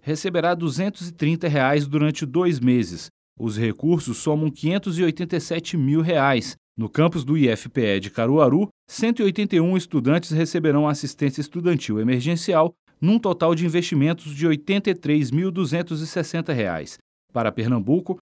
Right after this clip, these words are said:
o ministro Mendonça Filho liberou trinta milhões de reais para recuperar escolas e creches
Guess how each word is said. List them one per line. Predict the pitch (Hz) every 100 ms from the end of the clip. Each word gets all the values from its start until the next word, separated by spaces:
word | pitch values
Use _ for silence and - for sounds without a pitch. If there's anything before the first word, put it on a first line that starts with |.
| _
o | -
ministro | 208 202 196 196
Mendonça | 185 180 190 170 165
Filho | - 196 190
liberou | 185 180 170 180
trinta | 175 214 233 240
milhões | 208 180 139 143
de |
reais | 175 180 156 170
para | - 185
recuperar | 185 185 165 113
escolas | 104 - 151 180 185
e | 185
creches | 185 147 147 151